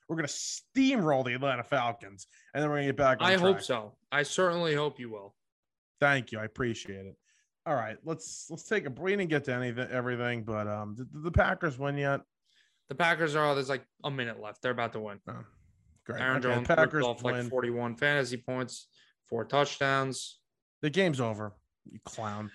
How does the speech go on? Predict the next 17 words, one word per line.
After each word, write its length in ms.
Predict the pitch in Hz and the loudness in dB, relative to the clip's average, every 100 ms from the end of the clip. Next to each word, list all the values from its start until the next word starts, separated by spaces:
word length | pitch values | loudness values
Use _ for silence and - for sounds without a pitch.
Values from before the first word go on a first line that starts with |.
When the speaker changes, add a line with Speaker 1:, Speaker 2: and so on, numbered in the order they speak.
| - | 0
Speaker 2:
You 120 | 285 | 6
know, 160 | 294 285 | 8 8
this 280 | 311 262 - | 6 4 4
dude, 420 | 277 262 185 - - _ - - - 208 | 6 6 4 0 -8 _ -20 -20 -6 4
Eli 460 | 233 226 214 202 | 6 8 8 8
and 180 | 196 156 | 6 2
Peyton, 480 | 165 180 180 190 185 | 2 2 2 -2 -2
we 80 | 170 | -2
was, 160 | 170 | -2
I 60 | 196 | -2
was 180 | 202 208 | -2 -2
watching 240 | 254 233 | -2 -2
that 160 | 185 135 | -2 -2
broadcast. 760 | 147 151 151 170 156 156 - - | -2 -2 -2 -4 -4 -4 -4 2
Speaker 1:
I 80 | |
like 380 | 254 294 294 254 | 6 8 6 6
it. 200 | 151 113 | 0 0